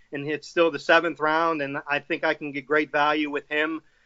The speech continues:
versus waiting until maybe the thirteenth or fourteenth for, you know, a Big Ben or, uh, or a Rivers or somebody like that,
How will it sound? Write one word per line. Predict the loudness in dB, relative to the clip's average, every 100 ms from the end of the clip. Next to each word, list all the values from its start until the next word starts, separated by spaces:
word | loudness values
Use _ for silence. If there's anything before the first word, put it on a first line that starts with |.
| _
versus | 0 0 -2 -6
waiting | 0 2 2 -4
until | -8 -2 -2 0
maybe | -4 -4
the | -10
thirteenth | 0 2 2 -2 -4 -4
or |
fourteenth | -6 -2 -2 0 -4 -4
for, | _ 2 4 2 _ _ _
you | -4 2
know, | 4
a | 2 0 2
Big | 2 6
Ben | 4 4 0
or, | 0 2 2 2
uh, | 0 0
or | 2 4
a | 6
Rivers | 4 4 -2 -6
or |
somebody | -6 -2 0
like | 0 -2
that, | 2 2 2